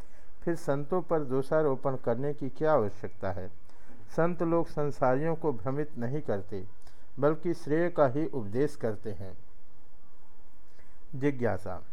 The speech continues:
संत किसे कहा जाए? समाधान, उपनिषद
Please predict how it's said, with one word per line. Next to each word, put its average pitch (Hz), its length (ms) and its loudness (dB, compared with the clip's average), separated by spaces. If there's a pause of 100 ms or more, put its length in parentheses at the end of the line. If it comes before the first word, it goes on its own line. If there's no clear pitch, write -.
(200)
संत 180 380 0
किसे 160 360 0
कहा 151 240 4
जाए? 147 300 2 (720)
समाधान, 98 500 0 (420)
उपनिषद 170 500 0